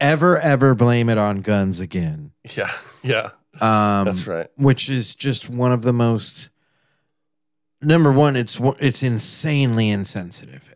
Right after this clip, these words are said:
Speaker 1: It's, I mean, you know, she's, she's a bigot and a, and a monster on a whole nother level. Um,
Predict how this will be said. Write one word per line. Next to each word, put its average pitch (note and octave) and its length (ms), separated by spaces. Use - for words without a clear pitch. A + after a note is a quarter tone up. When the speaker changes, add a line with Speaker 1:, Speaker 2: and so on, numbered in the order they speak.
Speaker 1:
It's, A#2 400
I B2 140
mean, A2 480
you B2+ 120
know, F#2 300
she's, E3 540
she's G3 400
a G3 80
bigot C#3 540
and B2 160
a, A#2+ 40
and A2+ 120
a G#2+ 40
monster G#2+ 680
on G#2+ 140
a G#2 80
whole C3 220
nother A2 280
level. F#2 540
Um, F2+ 500